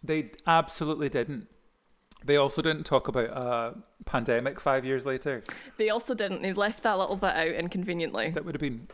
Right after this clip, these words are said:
Speaker 1: would have been beneficial.
Speaker 2: I know, heads up would have been nice. <laughs>
Speaker 1: Yes, just give us a wee shout, and we could have all, we could have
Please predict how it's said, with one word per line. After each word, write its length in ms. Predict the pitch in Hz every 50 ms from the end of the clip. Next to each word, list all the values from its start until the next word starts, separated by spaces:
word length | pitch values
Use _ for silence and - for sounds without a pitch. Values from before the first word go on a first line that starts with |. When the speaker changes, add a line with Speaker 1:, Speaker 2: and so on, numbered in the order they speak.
| - - -
Speaker 1:
would 80 | 147
have 60 | 147
been 120 | 143 135 123
beneficial. 520 | 131 127 123 117 - - 110 - - 139
Speaker 2:
I 40 | 220
know, 80 | 214 240
heads 300 | 262 302 311 277 - -
up 180 | 214 - -
would 80 | 214 190
have 60 | 185
been 100 | 175 160
nice. 400 | - - 180 214 - - - - - -
<laughs> 40 | - - - - - - - _ _ -
Speaker 1:
Yes, 800 | 143 180 220 415 440 453 466 466 466 370 180 - - - - - _
just 320 | - 208 214 202 - - -
give 160 | 226 226 233
us 160 | 233 208 -
a 80 | 220 214
wee 160 | 220 220 202
shout, 380 | - - - - 175 196 202
and 120 | 160 156 147
we 80 | 165
could 200 | 165 - 185 175
have 100 | 170 170
all, 220 | 165 170 170 170 143
we 100 | 170 170
could 160 | - 185 180
have 160 | 175 - -